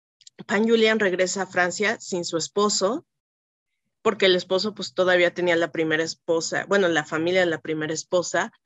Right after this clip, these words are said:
Pan Yuliang y, y Pan San Juan nunca tuvieron hijos. Eh,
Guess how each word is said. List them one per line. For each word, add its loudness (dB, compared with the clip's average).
Pan 0
Yuliang 4
y, 2
y -4
Pan -4
San -2
Juan -4
nunca -4
tuvieron 0
hijos. -10
Eh, 2